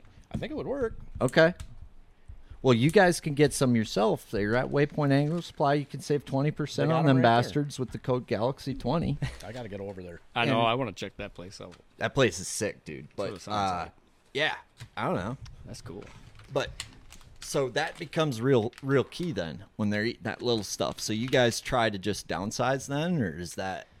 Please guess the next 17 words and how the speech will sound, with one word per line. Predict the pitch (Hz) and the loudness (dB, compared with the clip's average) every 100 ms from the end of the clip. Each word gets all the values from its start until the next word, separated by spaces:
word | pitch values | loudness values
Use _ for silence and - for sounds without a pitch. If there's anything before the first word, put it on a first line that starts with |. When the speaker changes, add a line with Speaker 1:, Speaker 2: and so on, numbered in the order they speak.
| - - _ _ | -20 -20 _ _
Speaker 3:
Yes, | - 156 147 131 - | 2 6 6 2 2
there's | 160 156 127 - - _ - | 2 2 0 -2 -6 _ -2
a | 151 | 4
couple, | 165 - - | 4 4 -2
like | 131 | 0
I | 113 | -2
said, | - 82 92 | -4 -10 -10
there's | 101 - | -12 -12
a | 104 | -6
couple | - 131 113 | -4 -2 -2
baits | 104 101 - | -2 -4 -4
I | 92 | -10
throw | - 95 | -10 -10
when | 92 92 | -8 -10
they're | 90 87 | -10 -12
on | 85 | -12
that. | 85 85 | -14 -18